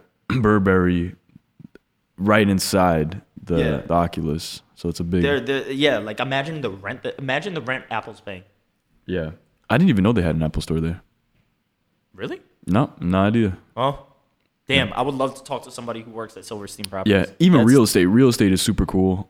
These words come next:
Speaker 1: Um, I think that <clears throat> there's a lot of stuff going on in New York City's real estate market.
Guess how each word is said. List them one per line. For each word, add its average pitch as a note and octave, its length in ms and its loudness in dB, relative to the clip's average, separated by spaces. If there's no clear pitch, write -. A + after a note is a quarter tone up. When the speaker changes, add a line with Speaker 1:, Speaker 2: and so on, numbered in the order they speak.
Speaker 1:
Um, F#2 380 2
I F#2+ 80 0
think F#2+ 240 0
that F2 340 0
<clears throat> A#2+ 360 4
there's A2 220 2
a G2 60 2
lot F#2+ 420 4
of E2+ 100 -2
stuff E2 220 -2
going F2+ 200 2
on E2+ 280 0
in F2 100 -2
New E2+ 60 0
York E2 140 0
City's E2 240 -2
real E2 160 0
estate E2 200 -2
market. E2 280 0